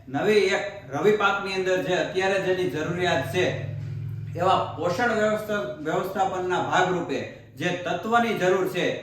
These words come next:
એવા તત્વની વાત લઈને આજે તમારી સમક્ષ હાજર થયા છીએ. ત્યારે આપણે, આપણે ખેડૂત મિત્રો આગળ ઘણા બધા તત્વોની વાત કરી છે કે જે રવિ પાકના પા-, આપણા જે ખેતી પાકો હોય છે એની અંદર સોળ પ્રકારના તત્વોની એમને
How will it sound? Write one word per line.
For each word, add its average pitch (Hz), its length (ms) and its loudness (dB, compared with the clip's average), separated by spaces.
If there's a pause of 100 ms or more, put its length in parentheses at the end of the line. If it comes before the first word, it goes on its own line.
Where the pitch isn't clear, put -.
(160)
એવા 165 180 -2
તત્વની 208 580 2
વાત 185 280 4
લઈને 180 280 0
આજે 170 220 2
તમારી 165 380 -2 (100)
સમક્ષ 156 240 -4
હાજર 143 320 -2
થયા 196 300 2
છીએ. 131 280 -2 (360)
ત્યારે 180 400 2 (200)
આપણે, 220 380 2 (180)
આપણે 220 260 0
ખેડૂત 214 340 -2
મિત્રો 214 260 -4
આગળ 208 300 2
ઘણા 180 300 0
બધા 208 260 2
તત્વોની 185 480 0
વાત 175 280 2
કરી 180 240 0
છે 143 160 -2
કે - 360 -8
જે 202 260 4
રવિ 196 260 4
પાકના 214 440 2
પા-, 202 360 2
આપણા 202 220 0
જે 202 180 -2
ખેતી 180 320 -4
પાકો 208 320 2
હોય 175 240 4
છે - 420 -4 (100)
એની 214 260 -2
અંદર 214 240 2
સોળ 233 360 4
પ્રકારના 208 480 0
તત્વોની 196 520 -4
એમને 190 320 -2